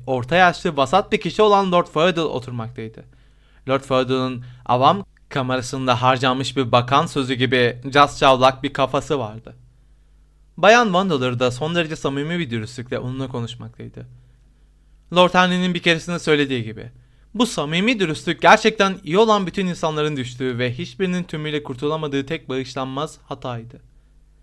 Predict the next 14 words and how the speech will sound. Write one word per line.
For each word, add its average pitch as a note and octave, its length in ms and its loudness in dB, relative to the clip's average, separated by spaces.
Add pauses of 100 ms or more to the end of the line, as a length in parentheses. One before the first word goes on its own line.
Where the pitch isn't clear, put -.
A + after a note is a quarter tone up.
(540)
Düşes, B2+ 420 -4 (300)
masanın F3 520 -2
öbür C#3 200 -4
yanından D3 440 -4
ona D3 180 -8
gülüp C#3+ 280 -6
başını C#3 320 -8
sallayarak, A#2+ 600 -6 (680)
"Zavallı E3 500 6
Dartmoor'u D#3 440 6
konuşuyorduk," B2 640 -6 (120)
Lord C3 240 0
Henry A#2+ 280 -4
dedi. A#2 280 -14